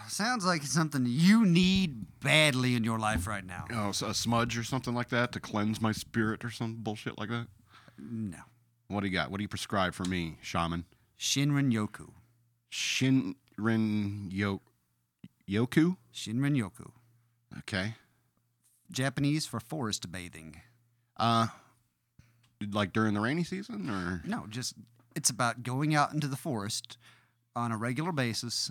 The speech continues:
Speaker 1: and activating all five of your senses. You know, touch, taste, taste the air, smell the air.
Speaker 2: Which ones can you shut off?
Speaker 1: Can I shut off?
Speaker 2: Yeah, your senses.
Speaker 1: See, I've been married twice, so I know how to shut off my hearing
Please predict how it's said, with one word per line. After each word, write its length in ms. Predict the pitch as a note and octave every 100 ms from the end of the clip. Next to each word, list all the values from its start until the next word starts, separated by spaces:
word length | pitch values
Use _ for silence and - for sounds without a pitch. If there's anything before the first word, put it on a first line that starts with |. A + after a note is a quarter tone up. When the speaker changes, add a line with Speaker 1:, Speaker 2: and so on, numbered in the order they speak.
| - -
Speaker 1:
and 300 | A#2+ A2 G#2+
activating 540 | C3 C3 B2+ C3 A#2
all 220 | A2 G#2+ A#2
five 280 | B2+ C3
of 100 | B2
your 140 | C3 B2
senses. 600 | - C#3 G#2+ - - - - - _
You 60 | F#2+
know, 180 | F#2+ F#2+ - - - - _ -
touch, 540 | - G2 - - - _ _ _ _ _ _ _ _ -
taste, 480 | - G2 F#2+ - - -
taste 260 | B2 -
the 160 | G#2+ G2+
air, 220 | D#2+ -
smell 460 | - - A#2 A2+ A2
the 160 | F#2 -
air. 180 | - - -
Speaker 2:
Which 180 | A2 C#3
ones 160 | C3
can 160 | - C3+
you 140 | D3+
shut 240 | E3+ E2+ C#2
off? 260 | - - _ _ _ _ _ _ _
Speaker 1:
Can 140 | - E2+
I 60 |
shut 260 | - G#2 G#2+
off? 340 | G2+ D3+ - - -
Speaker 2:
Yeah, 120 | B2+
your 120 | F2+
senses. 520 | - A2 F#2+ C#2 D2 - _ _ _ _ _ _ - - - _ _ _ - -
Speaker 1:
See, 260 | - A#2+ G2+ - - -
I've 120 | A#2+ B2
been 140 | E3
married 300 | F3+ B2+ A#2
twice, 320 | - B2 G#2+ C3
so 100 | A#2
I 100 | A2
know 220 | C3+ D3
how 140 | C#3+
to 60 | B2+
shut 200 | - C3
off 160 | B2+ C3
my 140 | A#2+
hearing 420 | C3 B2+ A2 A2+